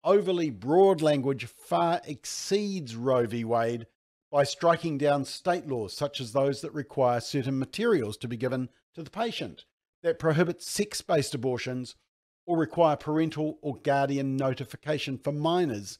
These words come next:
seeking an abortion. And the only Democratic senator to vote against the measure, he concluded that it is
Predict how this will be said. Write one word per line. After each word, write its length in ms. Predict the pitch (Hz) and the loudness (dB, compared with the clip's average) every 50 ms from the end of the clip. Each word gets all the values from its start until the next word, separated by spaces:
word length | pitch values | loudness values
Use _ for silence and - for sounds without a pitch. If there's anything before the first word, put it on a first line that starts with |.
| _ _ _ _ _ _ | _ _ _ _ _ _
seeking 520 | - - 143 117 - - 117 117 120 123 - - | -10 -6 -6 -6 -6 -6 -6 -6 -6 -8 -10 -10
an 140 | 127 127 123 | -8 -6 -6
abortion. 720 | 120 117 151 170 175 - - 156 123 101 87 80 78 _ _ _ _ _ _ _ _ _ _ _ _ _ _ _ _ - - - _ _ - | -4 -2 0 0 0 0 -2 -4 -4 -4 -8 -16 -20 _ _ _ _ _ _ _ _ _ _ _ _ _ _ _ _ -20 -20 -20 _ _ -4
And 140 | 151 151 151 | -2 0 4
the 80 | 151 | 6
only 320 | 156 170 185 190 180 160 139 | 6 6 6 4 2 0 0
Democratic 580 | 107 170 170 180 - - 151 147 139 127 - | 0 0 0 0 -2 0 0 0 0 -2 -4
senator 460 | - - - 139 131 131 - - 147 - | -8 -6 -4 -4 -4 -4 -4 -4 -4 -4
to 100 | 127 117 | -4 0
vote 240 | 107 139 135 135 | 2 2 2 2
against 360 | 127 110 120 131 120 - - - | 0 -4 -6 -8 -10 -10 -10 -8
the 60 | 123 | -4
measure, 440 | 123 143 151 135 117 110 120 139 - _ _ _ _ _ _ _ _ _ _ _ _ _ _ | -2 -2 -2 0 0 -2 -2 -4 -6 _ _ _ _ _ _ _ _ _ _ _ _ _ _
he 100 | - 196 | -10 -8
concluded 600 | 185 - 208 214 - - 170 147 131 123 127 120 | -6 -4 -6 -6 -2 2 2 2 2 2 -2 -2
that 160 | 113 139 135 135 | 0 0 2 2
it 140 | 135 123 | 0 -2
is 240 | 131 127 120 107 - | -2 -2 -4 -6 -10